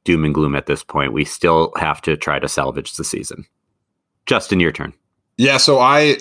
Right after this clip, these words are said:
Speaker 2: I like this lineup. I guess I like the formation a lot. That's actually the formation that I spent a lot of time with my fifa, fifa team playing in. It's really good. I mean, like, if you,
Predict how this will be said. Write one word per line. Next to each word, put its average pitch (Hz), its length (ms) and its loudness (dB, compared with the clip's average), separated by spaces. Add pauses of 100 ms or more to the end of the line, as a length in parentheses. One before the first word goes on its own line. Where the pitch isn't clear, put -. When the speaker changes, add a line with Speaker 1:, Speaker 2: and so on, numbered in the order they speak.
Speaker 2:
I 110 420 2
like 104 320 0
this 117 240 0
lineup. 104 560 -2
I 92 60 -4
guess 95 200 2
I 92 60 4
like 90 240 2
the 90 120 -2
formation 85 680 -2
a 71 60 -6
lot. 76 360 -2
That's 92 180 2
actually 110 440 2
the 90 180 -4
formation 92 720 0
that 80 180 2
I 82 640 2 (540)
spent - 360 0
a 85 60 4
lot 76 220 2
of 76 80 -2
time 85 220 -2
with 80 140 -2
my 78 140 0
fifa, 82 540 -4
fifa 107 240 -2
team 135 240 -2
playing 139 320 2
in. 214 240 -4 (160)
It's - 160 0
really 185 160 4
good. 226 260 2
I 87 80 2
mean, 110 220 4
like, 110 180 2
if 110 140 -2
you, 139 340 2